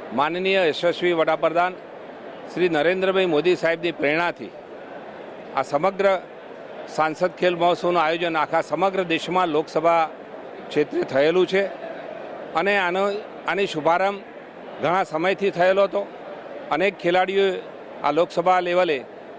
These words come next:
રમતોમાં ભાગ લીધો છે. વિધાનસભા ક્ષેત્રે કોમ્પિટિશન થઈ અને તેમાં વિજેતા થયેલા તમામ યુવાનો આજે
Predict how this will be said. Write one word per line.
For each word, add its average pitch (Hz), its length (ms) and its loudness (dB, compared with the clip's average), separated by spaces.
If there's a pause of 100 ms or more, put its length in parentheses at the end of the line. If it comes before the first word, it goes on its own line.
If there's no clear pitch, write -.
(600)
રમતોમાં 170 460 4
ભાગ 143 280 2
લીધો 170 260 2
છે. 170 220 0 (520)
વિધાનસભા 175 560 2
ક્ષેત્રે 185 340 0
કોમ્પિટિશન 180 580 0
થઈ 175 260 0 (500)
અને 185 140 2
તેમાં 180 340 2
વિજેતા 196 420 0
થયેલા 170 460 2 (800)
તમામ 202 320 2
યુવાનો 190 360 2
આજે 170 420 2